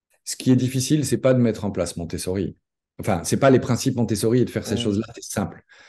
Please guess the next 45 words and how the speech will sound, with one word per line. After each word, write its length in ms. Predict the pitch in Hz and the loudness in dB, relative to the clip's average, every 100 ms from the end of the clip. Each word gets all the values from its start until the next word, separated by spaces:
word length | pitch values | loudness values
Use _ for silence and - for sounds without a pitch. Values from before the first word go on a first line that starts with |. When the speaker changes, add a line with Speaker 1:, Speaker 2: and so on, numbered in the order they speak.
| _ | _
Speaker 1:
Ce 80 | - | -6
qui 100 | - | 0
est 20 | |
difficile, 340 | 113 104 - 143 | 0 0 -2 -2
c'est 140 | - | -2
de 60 | 104 | -2
changer. 400 | - 107 95 - _ _ _ | -2 -2 -4 -6 _ _ _
Ce 80 | - | -4
qui 80 | 117 | -2
est 40 | |
difficile, 360 | 107 104 - 151 | 0 -2 -2 0
c'est 120 | 113 | -2
de 60 | - | -2
sortir 540 | 135 - - 156 156 - _ - | -2 -2 0 0 0 -8 _ -4
des 140 | 101 | -2
schémas 320 | 104 135 139 | 2 4 4
mentaux 380 | 139 135 131 143 | 4 2 4 2
qu'on 140 | 131 110 | 2 0
a 80 | |
construits 640 | 104 120 117 - 123 123 127 | 0 0 -2 -2 0 2 4
dans 200 | 104 110 | 4 2
notre 200 | 110 107 | 2 2
formation, 480 | 120 120 113 139 135 | 0 2 0 0 2
dans 120 | 117 | 2
nos 80 | 107 | 2
expériences 360 | 104 110 104 | 2 0 -4
professionnelles 540 | 98 101 104 107 113 110 | -4 -4 -4 0 2 2
auparavant. 580 | 101 107 107 107 156 165 - - - - _ _ | 2 0 0 0 -2 -4 -12 -20 -20 -20 _ _
Et 140 | 120 120 | 2 2
ce 100 | - | 2
qui 80 | 120 | 0
est 60 | |
difficile, 440 | 110 101 95 - 139 | 0 -4 -4 -4 -2
c'est 120 | 110 | -4
de 60 | |
sortir 260 | 117 92 139 | -4 -2 0
de 80 | 123 | 2
nos 140 | 113 | 2
routines, 400 | 107 127 - 143 | 2 -2 -2 0
de 80 | 123 | 2
nos 120 | 110 | 2
réflexes, 340 | 110 107 131 107 | 2 0 0 2
de 60 | |
nos 200 | 107 101 | 2 2
habitudes 380 | 95 95 - 160 | 0 -4 -6 -10